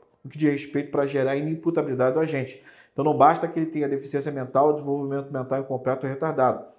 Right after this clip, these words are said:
Além disso, ele tem que estar inteiramente incapaz, no momento que realiza a conduta, de entender o caráter do fato e determinar-se de acordo com esse entendimento. Já no que diz respeito à menoridade, pegando como referência o artigo vinte e sete do Código Penal,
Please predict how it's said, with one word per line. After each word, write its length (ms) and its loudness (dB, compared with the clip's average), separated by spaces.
Além 200 -2
disso, 240 -2
ele 80 -2
tem 100 -8
que 60 -14
estar 120 -2
inteiramente 600 2
incapaz, 480 0
no 60 -6
momento 260 -6
que 80 -6
realiza 320 -2
a 20 -10
conduta, 480 -6
de 100 -6
entender 300 0
o 60 8
caráter 400 0
do 100 -8
fato 320 0
e 80 -10
determinar-se 580 -6
de 60 -4
acordo 340 -6
com 80 -14
esse 100 -12
entendimento. 540 -6
Já 120 8
no 120 2
que 60 -6
diz 120 2
respeito 460 0
à 40 4
menoridade, 680 2
pegando 240 -4
como 180 -4
referência 320 -2
o 40 -4
artigo 200 -10
vinte 140 -10
e 60 -18
sete 420 -2
do 80 -6
Código 340 -2
Penal, 420 -4